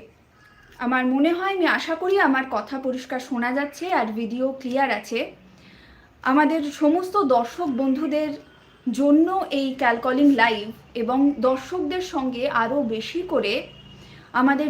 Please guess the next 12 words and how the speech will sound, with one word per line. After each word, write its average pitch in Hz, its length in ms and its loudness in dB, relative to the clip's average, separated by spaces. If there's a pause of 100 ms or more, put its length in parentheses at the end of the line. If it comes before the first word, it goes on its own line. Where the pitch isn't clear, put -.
যোগাযোগ 302 540 4
বাড়ানোর 254 580 4
জন্যই 254 440 -2
আসলে 240 360 -4
এই 262 260 -6
ক্যালকলিং 214 560 -4
লাইভ, 220 260 -4 (220)
আপনাদের 262 580 2
জন্য। 220 240 -6 (2000)
যাতে 294 300 6
করে 403 240 2
আমরা 330 380 4